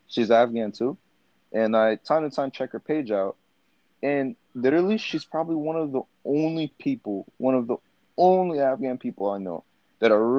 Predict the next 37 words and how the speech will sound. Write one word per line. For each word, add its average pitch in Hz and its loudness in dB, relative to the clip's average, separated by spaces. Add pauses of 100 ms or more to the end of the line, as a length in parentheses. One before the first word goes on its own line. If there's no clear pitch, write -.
really 143 6
going 107 -2
out 101 -4
there 104 -2
to 95 -16
protest. 85 -12 (680)
You 107 -8
feel 147 2
me? 185 -4 (280)
And 131 2
it's 139 -2
sad 180 -2
because, 107 -2
like, 87 -4 (800)
like, 123 0 (320)
when 135 0
you 165 0
see 208 -4
these 190 -4
type 170 -2
of 131 -2
people 143 -2
slowly 151 2
and 127 -6
slowly, 139 0
like, 104 -2 (520)
like, 107 4
start - 2
losing 135 -2
hope, 127 -2 (1000)
it, 131 0
it 156 -2
kinda 175 -2
hurts 143 -2
you. 120 -4
It's - -8
like, 127 -4